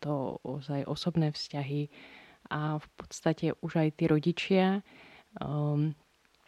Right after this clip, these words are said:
keďže sa bavíme o ľuďoch z, z generačnej chudoby alebo teda z periférií, tak, tak muž-, museli už zažiť, ehm,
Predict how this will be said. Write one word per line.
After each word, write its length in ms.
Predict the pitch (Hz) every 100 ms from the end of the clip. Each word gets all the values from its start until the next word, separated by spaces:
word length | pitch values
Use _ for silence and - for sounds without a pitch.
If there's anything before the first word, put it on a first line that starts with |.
| _ - -
keďže 200 | 160 165
sa 140 | 165
bavíme 380 | 147 143 151 151
o 80 | -
ľuďoch 380 | 147 156 147 -
z, 160 | -
z 160 | - -
generačnej 560 | 160 160 151 - 160
chudoby 500 | 151 160 165 160 160
alebo 300 | 156 - 151
teda 240 | - 156 156
z 80 | -
periférií, 640 | 160 165 175 170 180 196
tak, 400 | - 156 151 - - - - _
tak 160 | 160 180
muž-, 320 | 202 - -
museli 400 | 202 196 214 190
už 160 | 170 -
zažiť, 560 | 185 175 170 151 -
ehm, 800 | 156 151 151 151 147 147 127 87